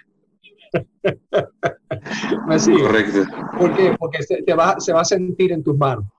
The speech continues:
Speaker 1: el temor, se va a sentir el, el, eh, la, eh, tu falta de proficiencia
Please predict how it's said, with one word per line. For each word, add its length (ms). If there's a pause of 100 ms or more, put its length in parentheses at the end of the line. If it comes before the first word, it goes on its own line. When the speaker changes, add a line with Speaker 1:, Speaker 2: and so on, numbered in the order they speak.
Speaker 1:
el 200
temor, 380
se 200
va 120
a 40
sentir 600
el, 260
el, 360 (340)
eh, 260
la, 440
eh, 320 (1080)
tu 140
falta 480
de 200
proficiencia 1040